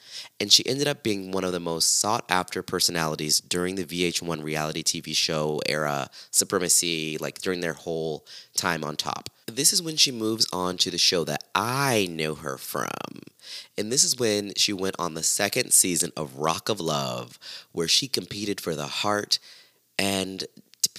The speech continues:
penis of <laughs> former rock star Bret Michaels. She also reached the finals of the first season of another V H one show called I Love Money, and she appeared on Rock of Love Charm School, which was hosted by Sharon Osbourne.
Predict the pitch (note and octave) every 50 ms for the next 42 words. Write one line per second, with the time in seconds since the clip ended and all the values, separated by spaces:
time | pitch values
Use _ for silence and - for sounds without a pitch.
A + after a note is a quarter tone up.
0 | - - - C3 A2+ F#2 D#2+ D2 D2+ - - - - - F2+ F2 F2 F2 F2 F2
1 | F2+ F2 - - A2 G#2+ - - A#2 A2 A2+ A#2 G#2+ F#2+ D#2+ F2 F2 E2 - -
2 | - - D#2+ D2+ D#2 D2+ C#2 E2+ E2 F2 F2+ - - D2 C#2 C#2+ D2+ D2+ - -
3 | C2+ B1 B1 A#1+ - - - - - - - - - - - - - - - -
4 | C3+ - - D3+ E3+ - - E3+ C3+ C#3+ C#3 - - - G2+ - - A2 G#2+ A2
5 | G#2+ G2+ F2+ F2 - - E2 D#2+ - E2 - - - A2 B2 C#3 C#3 - - F2+
6 | E2+ D2+ E2+ D#2+ D#2+ D2 D#2+ D2+ E2 E2+ F2+ F#2+ G#2+ G#2+ F2+ E2 E2 D2+ D2+ -
7 | - D#2+ D2+ D2 - - - D#2 D2 C#2+ - - D#2+ D2 C#2+ C#2 - - - -
8 | - D#2 D#2+ E2 E2 D#2+ D2+ D2 C#2 - - D#2 F2 F#2 F2+ D2+ D2 C#2+ C#2 C#2
9 | _ - - - - - _ - - B2 C#3 D#3+ F3 F3 - F#3+ F3 E3+ - D#3
10 | C#3+ C3+ B2+ B2+ A2+ G#2+ G#2 E2 F2 F2+ F#2+ G2 - - C3+ A2+ G#2 F#2+ F#2 F2+
11 | E2+ - - - - B2+ B2+ D3 D3+ D3+ D3+ - - - F2 D#2+ D#2 D2+ D2+ D#2
12 | E2 - F#2+ - - G2 G2 - - D#2 E2 D#2 D2+ - - F2+ E2+ D#2+ D2+ D2
13 | - F2 F#2 G2 F#2+ F#2+ G2+ G2 F#2+ F#2+ F#2+ F#2+ F#2+